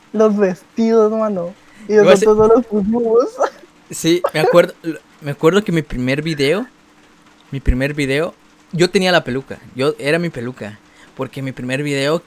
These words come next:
Speaker 2: era una parodia de mi relación pasada con muchas relaciones que había visto, y por eso compré una peluca, ¿va?
Speaker 1: ¿Simón?
Speaker 2: Y yo llevé la peluca, ajá, luego grabo, ajá,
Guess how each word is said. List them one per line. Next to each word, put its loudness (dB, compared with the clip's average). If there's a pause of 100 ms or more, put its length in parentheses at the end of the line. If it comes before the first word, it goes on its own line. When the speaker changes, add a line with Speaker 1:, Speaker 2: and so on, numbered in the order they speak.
Speaker 2:
era -2
una -6
parodia -6 (160)
de -10
mi -8
relación -8
pasada -6
con -8
muchas -10
relaciones -10
que -10
había -6
visto, -8
y -10
por -8
eso -8
compré -12
una -10
peluca, -10
¿va? -14 (800)
Speaker 1:
¿Simón? -6 (440)
Speaker 2:
Y -10 (100)
yo -4
llevé -2
la -4
peluca, -10 (1160)
ajá, -10 (840)
luego -2
grabo, 0
ajá, -6